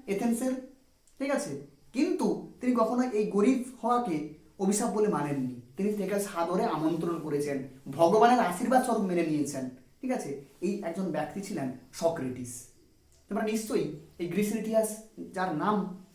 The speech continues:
স্বর্ণাক্ষরে লেখা থাকবে, যার রাষ্ট্রদর্শন বারে বারে তোমরা ইতিহাস বই খুললেই, রাষ্ট্রবিজ্ঞান বই খুললেই পড়বে, তিনি হচ্ছেন সক্রেটিস। এই সক্রেটিসের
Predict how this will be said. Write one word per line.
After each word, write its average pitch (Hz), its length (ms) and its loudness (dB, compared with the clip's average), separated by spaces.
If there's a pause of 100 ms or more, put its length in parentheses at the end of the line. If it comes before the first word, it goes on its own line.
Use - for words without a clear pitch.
(420)
স্বর্ণাক্ষরে 202 500 0
লেখা 151 180 -2
থাকবে, 131 320 -4 (160)
যার 175 120 4
রাষ্ট্রদর্শন 196 480 -2
বারে 180 340 -2
বারে 190 140 2
তোমরা 170 380 -4 (240)
ইতিহাস 180 360 0
বই 170 100 2
খুললেই, 175 580 2
রাষ্ট্রবিজ্ঞান 175 540 0
বই 165 100 2
খুললেই 208 400 6
পড়বে, 143 400 -4 (140)
তিনি 170 160 0
হচ্ছেন 143 380 -4 (200)
সক্রেটিস। 131 680 -4 (500)
এই 220 60 -6
সক্রেটিসের 214 840 2